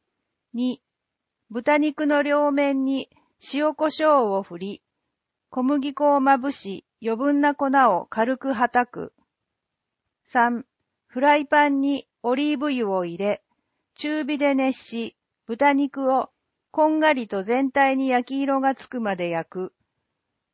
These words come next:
四、六七割程度豚肉に火が通ったところで、玉ねぎ、パプリカ、赤、黄、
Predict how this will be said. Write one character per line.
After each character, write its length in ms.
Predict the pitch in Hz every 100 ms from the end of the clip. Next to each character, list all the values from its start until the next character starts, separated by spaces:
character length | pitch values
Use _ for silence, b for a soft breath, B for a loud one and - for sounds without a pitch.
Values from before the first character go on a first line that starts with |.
| _ _ _ -
四、 380 | 262 254 180 - _ _ _ _ _ _
六 340 | 240 247 320 320
七 240 | - 320
割 300 | 311 302 302
程 240 | 311 302 262
度 300 | 190 180 - -
豚 280 | 214 247 285
肉 260 | 294 285
に 160 | 285 294
火 100 | 294
が 180 | 262 208
通 100 | 285 269
っ 80 | 240
た 160 | 196
と 120 | 190 185
こ 160 | 214
ろ 160 | 220 214
で、 240 | 180 170 _ _ _ _ _ _ _ -
玉 320 | 240 254 277
ね 200 | 277 269
ぎ、 280 | 202 185 - _ _ _ -
パ 140 | 233
プ 180 | 254 311
リ 160 | 262
カ、 320 | 202 165 - - _ _
赤、 460 | - 262 - 185 - _
黄、 320 | - 214 214